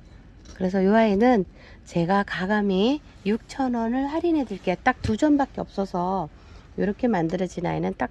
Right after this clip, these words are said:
두 점이라 요 아이는 구만 육천 원에서 육천 원 할인된 가격 구만 원에 드립니다. 네,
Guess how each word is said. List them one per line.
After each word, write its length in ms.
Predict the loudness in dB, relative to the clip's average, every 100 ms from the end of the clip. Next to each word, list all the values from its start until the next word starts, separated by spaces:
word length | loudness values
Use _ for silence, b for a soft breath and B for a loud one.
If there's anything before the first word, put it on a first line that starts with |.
| -6
두 140 | -2
점이라 440 | 0 0 2 0 0 B B B
요 80 | -2
아이는 340 | 0 0 -2 -2
구만 340 | -4 -2 -2
육천 300 | -4 -4 -4
원에서 420 | -4 -6 -2 0
육천 400 | -2 -4 -4 -4
원 140 | -2 -4
할인된 480 | -2 0 0 -2
가격 440 | -4 -6 0 0 0 B B B -2
구만 340 | 0 0 -2
원에 280 | -2 -2 -2
드립니다. 640 | -4 -10 -10 -8 -2 -2 -4 _ -20 -20 -20 -20 -20 -20 -20 -20 -20 -20 -20 -16 -10
네, 320 | -8 -8 -10